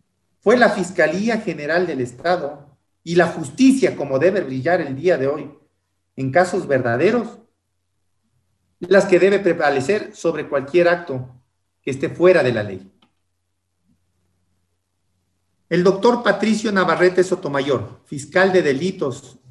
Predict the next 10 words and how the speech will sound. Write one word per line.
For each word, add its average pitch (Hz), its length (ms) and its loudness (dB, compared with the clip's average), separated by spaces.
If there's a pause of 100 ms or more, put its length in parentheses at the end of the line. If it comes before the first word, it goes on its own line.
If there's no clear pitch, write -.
(120)
de 123 160 -2
fe 175 140 0
pública 131 800 -6
de 127 120 -6
la 123 120 -4
Fiscalía 135 580 -2
Provincial 131 400 -6
de 143 120 -4
Pichincha, 170 800 -10 (3750)
solicita 175 1040 -4